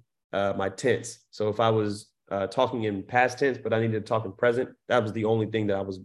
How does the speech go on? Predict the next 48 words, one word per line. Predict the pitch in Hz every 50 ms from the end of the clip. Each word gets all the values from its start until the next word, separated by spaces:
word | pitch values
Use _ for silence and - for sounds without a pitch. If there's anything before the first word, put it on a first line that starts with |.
| - _
being | - 104 101 95
told | 95 - 107 98 87 -
to |
correct. | - - 92 95 95 92 - - _ _ _ _ _ _ _ _ _ _ -
And | 95 101 101 98 98 92 - -
I | 113
was | 113 107
never | 101 120 120 117 113
told | 117 120 117 110 104 95 107
what | 117 113
to | 113 107
say | - 120 117
or | 104 98
how | 107 104 98
to | 98
say | - - 117 117 113
it. | 107 - - - - _ _
Just, | - 110 110 101 - -
"Hey, | - 143 127 101
you | 104 110 110
should | - 117 117 113 104 113 - - - _ _
say | - - 117 117
it | 117 101
this | 104 104 - -
way | 113 101 95
because | 101 101 - 107 101 101
you | 110 107
have | 104 - -
to | - 104 101 98 95
say, | - 110 107 107 104 98 95 - - -
like, | 98 101 98 - 101
this | 113 117 110 113
is | 101
happening | 107 113 113 110 107 107 101
in | 98
the | 98 98
past." | - - 101 98 101 101 - -
They'll | 117 117 120 113
see | 117 117 123 117
it | 113 -
in | - 104
the | 98
past. | - - 107 104 104 107 113 - - _ _ _ _ _
So | - 107
you | 113 110 107
have | 101 -
to | - -
talk, | - 107 104 101 - - -